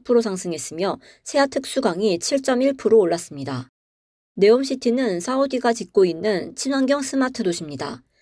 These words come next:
추정 사업비만 약 오천억 달러입니다.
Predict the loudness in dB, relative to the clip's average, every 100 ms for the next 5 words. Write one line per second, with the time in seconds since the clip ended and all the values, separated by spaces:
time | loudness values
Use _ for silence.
0 | _ _ -8 0 2 2 0 -2 -2 -4
1 | -2 -2 0 0 2 0 0 -4 -2 -4
2 | -4 -6 -6 -6